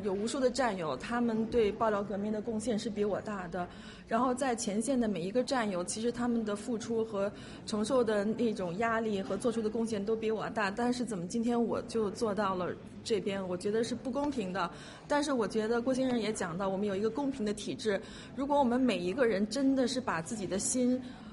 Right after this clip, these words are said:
和灵魂，你跟爆料革命紧紧地联系在一起，你也会像我这么有一天这么幸运，能够坐在郭先生的旁边，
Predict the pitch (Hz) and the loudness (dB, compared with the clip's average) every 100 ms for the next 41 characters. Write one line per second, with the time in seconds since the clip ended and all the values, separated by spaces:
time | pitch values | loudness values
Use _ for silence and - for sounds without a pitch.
0 | - - 220 220 220 - 208 220 285 247 | -16 -4 0 2 0 0 2 2 4 4
1 | 190 190 214 214 - - 208 269 262 262 | 4 4 -2 -4 -10 -4 0 4 4 4
2 | 262 220 - - 214 247 220 214 240 214 | 4 2 2 2 4 4 2 2 2 2
3 | 196 190 185 226 240 220 - 208 202 208 | 0 0 0 0 2 2 2 -2 -2 0
4 | 190 262 208 262 247 262 220 185 - 220 | 2 4 2 2 0 0 0 -2 -2 0
5 | 214 180 185 170 165 - 226 226 294 226 | 0 -2 0 0 0 -2 -2 -2 0 0
6 | 202 262 214 214 202 185 202 202 233 220 | 0 0 2 2 0 0 0 0 0 -2
7 | 208 214 214 214 214 214 190 160 - - | -2 -2 -2 -2 -2 0 0 -2 -8 -14
8 | - 190 185 214 226 | -4 0 0 2 2